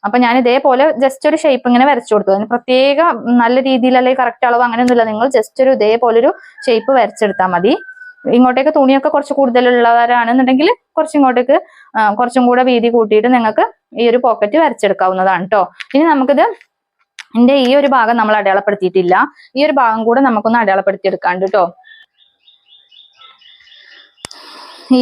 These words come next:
ഒരു ഭാഗത്ത് നിന്ന് നമ്മൾ നമ്മുടെ പാന്റിന്റെ താഴെ ഭാഗത്തുള്ള ഇറക്കം, ആ ഒരു താഴെ ഭാഗത്തെ ഇറക്കം എ-, ഏ, ഇറക്കല്ല വീതി, സോറി, വീതി എത്രയാണെന്നുള്ളത് ട്ടോ. താഴെ ഭാഗത്ത് നമ്മളിവിടെ ഒരു എട്ട് ഇഞ്ചാണ് കൊടുക്കുന്നത്.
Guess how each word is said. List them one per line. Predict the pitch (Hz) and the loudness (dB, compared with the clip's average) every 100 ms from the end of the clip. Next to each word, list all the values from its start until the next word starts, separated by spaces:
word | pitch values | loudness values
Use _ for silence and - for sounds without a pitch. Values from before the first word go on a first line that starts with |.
| 262 | 2
ഒരു | 269 | 2
ഭാഗത്ത് | 247 214 214 220 | 0 0 0 0
നിന്ന് | 208 247 277 | 2 2 2
നമ്മൾ | 214 262 440 - _ _ _ _ _ - | 2 0 -2 -8 _ _ _ _ _ -6
നമ്മുടെ | 214 214 269 262 | -2 0 -2 -2
പാന്റിന്റെ | 233 214 202 220 269 | -2 0 0 0 0
താഴെ | 240 202 240 269 | 0 2 0 0
ഭാഗത്തുള്ള | 208 185 185 190 233 - - 226 | 0 -2 0 2 2 -2 -6 -4
ഇറക്കം, | 208 - 185 - _ _ _ 220 | -4 -4 -6 -6 _ _ _ -2
ആ | 247 | 0
ഒരു | 269 269 | 0 0
താഴെ | 226 240 262 | 0 0 0
ഭാഗത്തെ | 240 214 214 226 269 | 0 0 -2 0 0
ഇറക്കം | 226 - 262 226 | 0 -2 -2 -2
എ-, | _ 220 | _ -2
ഏ, | 202 214 | 0 0
ഇറക്കല്ല | 226 226 254 202 285 311 220 | -2 -2 0 2 0 -2 -2
വീതി, | 214 208 185 196 - _ 214 | 0 2 0 -2 -6 _ -2
സോറി, | 214 214 320 - - 208 | 0 0 -2 -6 -12 -2
വീതി | 233 233 247 262 | 0 2 0 0
എത്രയാണെന്നുള്ളത് | 254 214 208 214 196 185 190 | -2 -2 0 0 0 0 0
ട്ടോ. | 214 180 _ _ _ _ _ _ - | -2 -4 _ _ _ _ _ _ -4
താഴെ | 269 277 311 262 | 0 0 0 0
ഭാഗത്ത് | 208 202 311 466 - _ _ _ 214 | -2 -2 -2 -4 -8 _ _ _ -4
നമ്മളിവിടെ | 214 226 226 240 | 0 0 2 2
ഒരു | 285 233 | 0 -2
എട്ട് | 233 - 330 | -4 -2 2
ഇഞ്ചാണ് | 240 220 214 190 180 | 2 2 0 0 -2
കൊടുക്കുന്നത്. | 285 - 202 170 | -2 -2 -2 -4